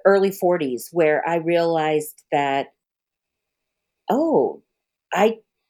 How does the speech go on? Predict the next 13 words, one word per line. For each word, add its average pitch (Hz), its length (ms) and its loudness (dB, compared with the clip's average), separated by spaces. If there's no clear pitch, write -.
I 170 140 0
am 233 260 0
part 170 320 0
of 240 100 -4
an 247 140 0
economy 240 800 -2
that 185 220 0
I, 196 340 0
you 196 120 4
know, 175 320 0
that 190 200 2
I 202 340 2
am, 180 480 -2